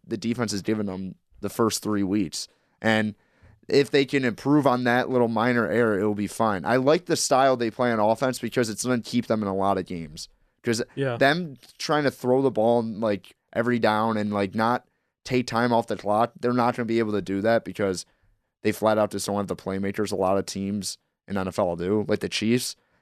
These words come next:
Speaker 1: So it, it's gonna be interesting. I think this week is a litmus test. If they're able to, like, th-, they don't even need to win. If this team's competitive, I, I, my whole opinion of the Lions change.
Speaker 2: Well, that's,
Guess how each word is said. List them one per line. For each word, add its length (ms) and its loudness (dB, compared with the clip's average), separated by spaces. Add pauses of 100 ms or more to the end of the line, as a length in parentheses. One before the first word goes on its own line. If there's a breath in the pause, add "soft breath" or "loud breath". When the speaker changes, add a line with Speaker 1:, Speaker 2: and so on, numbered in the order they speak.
(180)
Speaker 1:
So 240 2
it, 220 4
it's 340 0
gonna 160 0
be 160 4
interesting. 360 -2
I 120 4
think 180 0
this 220 0
week 240 -2
is 100 0
a 60 0
litmus 420 -4
test. 380 -14 (160)
If 120 0
they're 220 4
able 160 2
to, 200 2
like, 260 2 (200 soft breath)
th-, 160 2
they 120 4
don't 160 0
even 120 0
need 120 0
to 100 6
win. 460 -2
If 140 -10
this 180 2
team's 260 -4
competitive, 640 2 (480)
I, 240 4
I, 420 2
my 400 2
whole 220 2
opinion 340 -2
of 60 -2
the 60 0
Lions 360 0
change. 440 -10 (320)
Speaker 2:
Well, 100 2
that's, 260 2